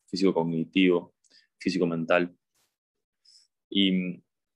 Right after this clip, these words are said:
y en, soy coordinador del área físico-mental en Acumen Sports, que es un centro pionero en Argentina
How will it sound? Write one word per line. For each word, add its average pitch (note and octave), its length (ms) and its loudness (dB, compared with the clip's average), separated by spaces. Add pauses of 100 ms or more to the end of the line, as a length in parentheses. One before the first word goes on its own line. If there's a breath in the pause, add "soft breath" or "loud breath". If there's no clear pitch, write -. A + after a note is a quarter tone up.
(400)
y G2 100 2
en, F#2+ 220 -2
soy G2+ 160 -4
coordinador F#2+ 520 2
del F#2 180 4
área F#2 180 2
físico-mental F2+ 600 -4
en F#2 80 0
Acumen F2 260 -4
Sports, - 600 -4 (140)
que F#2+ 120 -6
es - 140 -10
un F2+ 160 -4
centro F2+ 840 0
pionero F2 340 0
en E2+ 60 -2
Argentina F2+ 760 -4